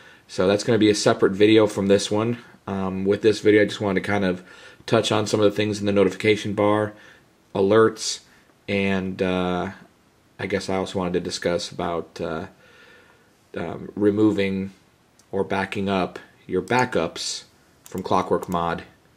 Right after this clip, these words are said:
on the G tablet. So anyway, uh, that's gonna be it for this video. I'm getting ready to make another one, so I need to, uh, get moving on that. Thanks very much for watching. Please give me a thumbs up or a comment. I really appreciate them.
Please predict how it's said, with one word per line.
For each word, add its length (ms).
on 140
the 40
G 180
tablet. 400
So 100
anyway, 480
uh, 300
that's 180
gonna 140
be 100
it 80
for 120
this 180
video. 420
I'm 140
getting 180
ready 160
to 60
make 180
another 300
one, 180
so 180
I 80
need 280
to, 380
uh, 320
get 160
moving 260
on 140
that. 340
Thanks 240
very 120
much 200
for 100
watching. 480
Please 360
give 120
me 80
a 40
thumbs 280
up 160
or 80
a 60
comment. 420
I 60
really 260
appreciate 500
them. 280